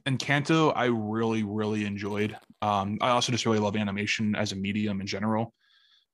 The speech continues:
Um, so that might be kind of clouding my assessment here.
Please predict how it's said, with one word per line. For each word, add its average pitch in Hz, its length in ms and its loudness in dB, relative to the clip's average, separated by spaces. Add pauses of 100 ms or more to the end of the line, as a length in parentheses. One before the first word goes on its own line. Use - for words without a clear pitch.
(120)
Um, 104 260 0
so 120 140 0
that 98 60 2
might 110 180 0
be 107 280 -2 (180)
kind 123 140 2
of 107 140 -2
clouding 110 380 2
my 98 340 2 (680)
assessment 127 420 0
here. 135 280 2